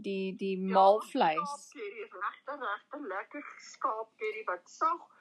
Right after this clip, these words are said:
Speaker 2: o-, of oor nag gaar gemaak is of in 'n stoompot sag gekook is, ja.
Speaker 1: Mhm.
Speaker 2: Lekker skaapcurry.
Speaker 1: En wat dink
Speaker 2: Met 'n
Speaker 1: jy?
Speaker 2: geel rys.
Speaker 1: O, lekker, ja. Mhm.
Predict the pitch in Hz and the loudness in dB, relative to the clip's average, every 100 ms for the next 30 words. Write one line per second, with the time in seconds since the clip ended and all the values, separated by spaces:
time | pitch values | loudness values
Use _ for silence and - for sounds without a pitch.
0 | - - - - - 233 - - - - | -20 -20 -14 -14 -6 -6 -6 -4 -2 -2
1 | 196 185 202 - - 220 214 - 240 208 | -2 2 2 2 0 0 0 -4 -8 -4
2 | 185 233 - - 247 - - 214 226 226 | -2 -2 -6 -8 -8 -10 -10 -8 -8 -8
3 | 214 - 214 196 202 196 202 - 208 202 | -10 -4 0 0 0 -4 -4 0 2 2
4 | 196 - - 160 - 127 - - 175 131 | -4 -12 -4 -4 -4 -8 -8 -6 -2 0
5 | 214 214 214 214 190 202 - 320 - 202 | 0 2 0 0 -2 -4 -4 -8 0 2
6 | 190 185 - 190 147 120 - _ _ _ | 2 -2 -6 -4 -4 -8 -14 _ _ _
7 | _ _ _ 226 214 233 247 403 381 359 | _ _ _ 4 10 10 10 4 6 6
8 | 330 311 359 349 359 302 254 392 381 - | 6 -2 -8 -8 -8 -6 -6 -8 -12 -4
9 | 240 240 208 180 185 - 233 180 170 170 | 2 2 2 0 -4 -8 -8 -6 -6 -8
10 | 202 - 196 185 180 247 285 | -10 -8 -6 -4 -4 -4 -4